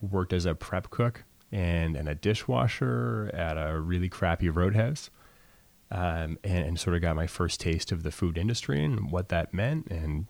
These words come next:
definitely engaged with, like, ten-liter bags of chocolate milk as much as I could drink, and that was wonderful.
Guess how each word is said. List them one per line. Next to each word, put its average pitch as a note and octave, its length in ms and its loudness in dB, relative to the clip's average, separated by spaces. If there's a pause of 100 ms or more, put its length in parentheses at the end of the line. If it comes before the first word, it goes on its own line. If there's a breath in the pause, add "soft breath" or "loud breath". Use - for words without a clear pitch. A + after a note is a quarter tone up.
definitely F2 420 -2
engaged E2+ 440 -2
with, - 380 -4
like, D#2+ 260 -6 (420 soft breath)
ten-liter F2+ 720 2 (280)
bags E2+ 440 0
of E2+ 100 -2
chocolate - 400 -2
milk A2 320 2 (220)
as E2+ 180 -4
much E2 220 0
as E2 60 0
I F2 60 -2
could E2+ 120 -4
drink, A2 280 0
and E2 100 -4
that C#2 80 0
was - 160 -6
wonderful. A2 420 -2